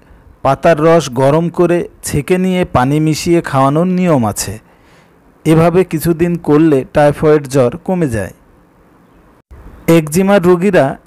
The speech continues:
এই হাতির সুরের পাতা ব্যবহার করলে উপশম পাবে। দাঁতের মাড়ি ফোলাই এই গাছের ব্যবহার রয়েছে। দেহে ছত্রাকজনিত সংক্রমণে লাল চাকা চাকা দাগ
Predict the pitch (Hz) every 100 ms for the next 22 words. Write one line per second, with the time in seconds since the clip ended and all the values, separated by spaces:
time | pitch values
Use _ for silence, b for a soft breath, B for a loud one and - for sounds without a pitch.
0 | 156 151 139 110 131 190 190 170 - -
1 | 185 180 180 175 139 135 165 139 113 127
2 | 131 139 165 151 170 165 156 123 - b
3 | b b 175 190 175 160 120 104 92 92
4 | - _ b b b - 120 165 160 147
5 | - 117 113 120 175 165 156 156 156 -
6 | 135 127 131 123 139 110 117 113 131 156
7 | 151 156 151 170 160 170 - _ _ _
8 | - - - - 160 185 214 175 - 147
9 | 151 180 185 165 196 180 202 - 156 160
10 | 185 185 190 165 160 - 135 139 156 156
11 | 160 143 165 170 160 165 120 135